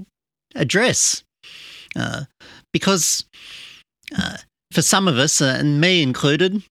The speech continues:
uh, it's caused anxiety and, and problems, and yet, uh, has brought, um, incredible benefits, uh, and learning, uh, to use it and become at ease with it,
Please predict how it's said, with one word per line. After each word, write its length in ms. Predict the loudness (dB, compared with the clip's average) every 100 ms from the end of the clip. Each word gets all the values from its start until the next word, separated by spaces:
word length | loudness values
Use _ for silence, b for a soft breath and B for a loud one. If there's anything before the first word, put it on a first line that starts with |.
| _ -10
uh, 200 | -4 -2 -2
it's 180 | -2 -2
caused 420 | 0 0 0 -2
anxiety 920 | 0 0 2 2 2 2 0 -2 -4 _ _ _ -14
and, 480 | -6 -2 0 -2 -2
and 280 | -2 -2 -2
problems, 480 | -2 0 0 2
and 280 | 2 2 4
yet, 320 | 2 2 -2 -12 B B B -2
uh, 160 | 0
has 260 | 2 0 -2
brought, 460 | 0 2 2 0
um, 300 | -2 0 0
incredible 600 | -2 -2 0 -2 0 -2
benefits, 680 | 0 0 0 -2 -4 -2 -2
uh, 160 | 0 0
and 300 | 0 0 -2 -2
learning, 640 | 2 4 4 2 2 -2 -6 B B B B
uh, 200 | 0 0
to 160 | 0 0
use 400 | 4 4 4 2
it 180 | 2 2
and 400 | 2 2 0 0
become 400 | -2 0 0 2
at 100 | 0
ease 400 | 2 2 2 2
with 160 | 2
it, 180 | 2 0